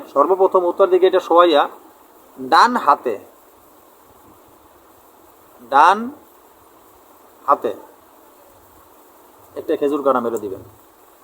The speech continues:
এরপরে বাম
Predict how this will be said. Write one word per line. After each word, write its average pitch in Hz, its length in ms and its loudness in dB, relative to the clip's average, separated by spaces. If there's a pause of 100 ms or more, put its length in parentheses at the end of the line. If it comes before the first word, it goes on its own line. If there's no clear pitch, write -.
(1800)
এরপরে 226 440 4 (1900)
বাম 143 280 4